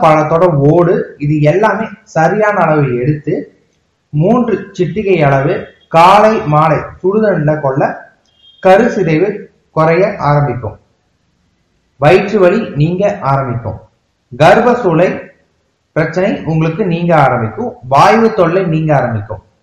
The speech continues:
பெண்கள் நூறுல இருந்து நூற்றி இருபது நாள் தொடர்ந்து எடுத்துட்டு வந்துட்டு இருந்தாங்க,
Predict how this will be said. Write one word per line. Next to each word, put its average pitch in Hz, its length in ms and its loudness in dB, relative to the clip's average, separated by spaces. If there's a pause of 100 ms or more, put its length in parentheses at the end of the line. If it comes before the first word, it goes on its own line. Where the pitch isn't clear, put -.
(720)
பெண்கள் 240 720 0
நூறுல 226 420 2
இருந்து 160 500 2
நூற்றி 226 380 -2
இருபது 160 360 0
நாள் 139 440 -2
தொடர்ந்து 196 580 0
எடுத்துட்டு 160 500 0
வந்துட்டு 147 200 0
இருந்தாங்க, 123 380 -4